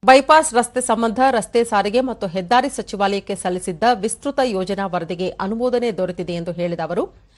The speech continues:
ಬೆಣ್ಣೆಹಳ್ಳ ಮತ್ತು ಅದನ್ನು ಸೇರಿಸುವ ಸಣ್ಣ ನಾಲೆಗಳು ಮಳೆಗಾಲದಲ್ಲಿ ತುಂಬಿ ಹರಿದು ಪ್ರವಾಹ ಸ್ಥಿತಿ ಎದುರಾಗುತ್ತಿತ್ತು. ಇದರಿಂದ ಅಪಾರ ಕೃಷಿ ಭೂಮಿಯಲ್ಲಿ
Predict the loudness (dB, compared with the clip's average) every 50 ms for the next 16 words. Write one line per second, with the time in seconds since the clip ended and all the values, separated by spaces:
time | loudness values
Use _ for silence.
0 | _ _ _ _ _ 2 4 4 4 4 0 0 0 0 2 2 2 2 0 -2
1 | -4 0 0 0 0 0 -2 -2 -2 0 2 2 2 2 0 0 0 2 2 2
2 | 2 0 -2 0 -2 -2 -2 -2 -2 -2 -2 0 0 -2 -2 -2 -6 -10 _ _
3 | _ _ 0 4 4 4 4 4 2 0 0 0 0 0 0 0 -2 -4 -4 -4
4 | -4 -4 -4 -4 -4 -4 -2 -2 -2 -2 -4 -2 -4 -2 0 0 0 0 -2 -8
5 | -8 -8 -8 -6 -6 -6 -6 -6 -4 -2 -2 -2 -2 -2 -6 -10 -12 -14 -12 -10
6 | -10 -10 -10 _ _ _ _ _ _ _ _ _ 2 4 6 6 6 6 6 6
7 | 6 6 4 4 6 6 6 6 6 2 -2 -4 -6 -6 -6 -4 -4 -4 -2 0
8 | 0 0 0 0 0 0 2 2